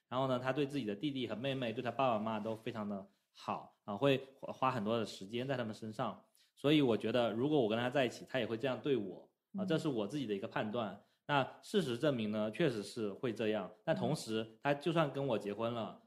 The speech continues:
Speaker 1: 他也一样会对他爸爸妈妈、弟弟弟妹很好，所以导致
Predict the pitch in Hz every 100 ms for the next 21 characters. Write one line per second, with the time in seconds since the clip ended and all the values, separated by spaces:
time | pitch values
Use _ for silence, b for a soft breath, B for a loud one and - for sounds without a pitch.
0 | _ - 143 117 101 101 127 160 139 143
1 | 135 123 113 107 131 107 101 107 117 104
2 | 101 123 113 120 123 120 117 104 110 87
3 | - _ _ 143 156 151 104 - 160 131